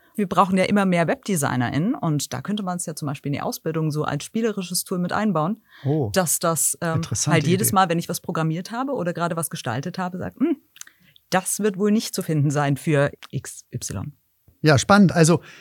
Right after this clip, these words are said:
Speaker 2: ich stell's mir auch vor, dass das natürlich auch eine, auch doch ein bisschen Lockerheit reinbringt.
Speaker 1: Mhm.
Speaker 2: Wenn ich mir Fachtexte vorlesen lasse, dass da zwischendurch mal so ein kleiner lustiger Kommentar kommt, dass ich auch mal ein bisschen lächeln kann. Es gibt ja eine App, die tatsächlich Texte in Podcast übersetzt.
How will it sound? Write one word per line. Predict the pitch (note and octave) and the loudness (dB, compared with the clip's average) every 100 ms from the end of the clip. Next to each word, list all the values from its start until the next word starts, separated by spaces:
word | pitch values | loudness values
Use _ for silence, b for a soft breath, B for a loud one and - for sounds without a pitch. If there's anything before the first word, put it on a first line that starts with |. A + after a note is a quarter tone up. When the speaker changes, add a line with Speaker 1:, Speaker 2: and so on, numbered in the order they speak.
| B - | B -4
Speaker 2:
ich | - - | 0 0
stell's | - F#3 F3 | 4 4 6
mir | F#3 | 2
auch | C#3+ | 2
vor, | - F3 F#3+ F#3 | 2 4 6 4
dass | F3 D#3+ C3+ | -2 -2 0
das | - D3 | 2 2
natürlich | D#3 D#3+ D#3 | 2 2 2
auch | C3+ | 4
eine, | C#3 B2+ A2+ - _ _ - | 4 2 0 -8 _ _ -6
auch | A2 | -2
doch | - | 0
ein | A2 | 2
bisschen | A2 | 4
Lockerheit | G#2+ C#3+ D3 G#2+ - | 2 2 0 -2 -2
reinbringt. | G2+ G2+ - G2 G2 - b b b b | -4 -4 -6 -8 -10 -20 b b b b
Speaker 1:
Mhm. | G3+ | 0
Speaker 2:
Wenn | C#3+ | 2
ich | D3+ C3 | 2 0
mir | |
Fachtexte | - D3+ - D3 - B2 | 0 0 0 -4 -4 -6
vorlesen | - C#3+ C#3+ C#3 | -2 0 0 0
lasse, | C#3 A#2+ C3 | 0 -2 -4
dass | A#2 | -4
da | B2+ | -6
zwischendurch | - A2+ A#2 B2+ | -4 -2 0 2
mal | B2+ | 0
so | A2+ | 0
ein | |
kleiner | A#2+ A#2 A#2 - _ - | 0 2 0 -2 _ -2
lustiger | B2 G#3 - E3 D3+ | 4 6 6 2 2
Kommentar | C3 B2+ B2+ E3 | 4 4 2 0
kommt, | F#3 E3+ | 0 -2
dass | C3 | 0
ich | C3 | 0
auch | B2+ | 0
mal | B2+ | 2
ein | B2 | 2
bisschen | A#2 | 2
lächeln | B2+ D3 E3+ | 0 0 0
kann. | C#3+ D#3 - | 0 -2 -2
Es | A#2 - | -6 -4
gibt | D#3 | 0
ja | E3+ | 2
eine | C3+ C3 | 4 2
App, | D#3 E3 - | 0 -2 -4
die | C#3+ C#3 | 0 0
tatsächlich | C3 C3 - C#3+ D3 - | 0 -2 0 -2 -2 -2
Texte | - D#3 - - | 0 0 0 0
in | E3+ D#3 A#2 | 0 2 2
Podcast | - - - F2+ - | 0 -4 -4 -4 -4
übersetzt. | F#2 E2+ E2 - - | -6 -6 -6 -10 -12